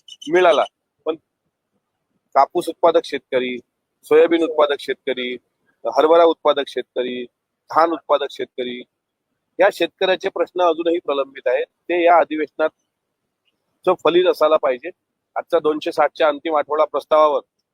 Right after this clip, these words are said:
आम्ही परत जे विषय राहिले ते आजच्या दिवसात जेवढे मांडता येतील ते मांडतो. कुणाल कामरा यांनी त्याचं काम काय असेल ते केलं, त्याचे परिणाम पण तो भोगतोय आणि त्याला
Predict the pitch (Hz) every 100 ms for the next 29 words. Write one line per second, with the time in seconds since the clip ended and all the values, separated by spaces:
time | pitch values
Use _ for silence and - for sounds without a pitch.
0 | _ 113 151 - 180 220 208 202 190 190
1 | 175 160 170 170 143 170 156 151 156 151
2 | 151 151 139 147 147 147 147 135 131 -
3 | 165 _ _ _ - 156 175 190 - 156
4 | 160 147 107 _ _ _ _ 135 156 160
5 | 151 160 - 156 165 - _ _ _ _
6 | _ _ _ _ - 143 147 147 - 156
7 | 160 - 156 156 151 - - 151 156 156
8 | 156 - 135 139 - 165 170 _ _ _
9 | 131 156 202 190 _ 165 156 180 170